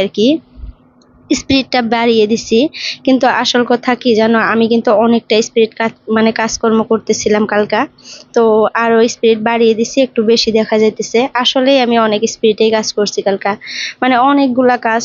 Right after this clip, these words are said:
অত লেজি ভাবে করলে কিন্তু হয় না। আর বাচ্চা কাচ্চা আছে, তাদেরকে তো খাওয়াইতে হবে সময় মতো, গোসল করাইতে হবে সময় মতো, সবকিছুই করতে হবে। তো যদি অত লেজি ভাবে লাহে লাহে মানে পয় পরিষ্কারগুলা করি, তাহলে কিন্তু অনেকটাই লেট হয়ে যাবে। তো যার জন্য কিন্তু আমি খুব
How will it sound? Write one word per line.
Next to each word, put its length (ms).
অত 160
লেজি 320
ভাবে 260
করলে 300
কিন্তু 280
হয় 300
না। 80
আর 140
বাচ্চা 300
কাচ্চা 300
আছে, 180
তাদেরকে 400
তো 140
খাওয়াইতে 440
হবে 300
সময় 320
মতো, 280
গোসল 320
করাইতে 380
হবে 220
সময় 320
মতো, 220
সবকিছুই 540
করতে 280
হবে। 260
তো 160
যদি 220
অত 180
লেজি 300
ভাবে 240
লাহে 320
লাহে 260
মানে 200
পয় 260
পরিষ্কারগুলা 600
করি, 320
তাহলে 320
কিন্তু 280
অনেকটাই 500
লেট 220
হয়ে 180
যাবে। 260
তো 120
যার 240
জন্য 220
কিন্তু 240
আমি 200
খুব 160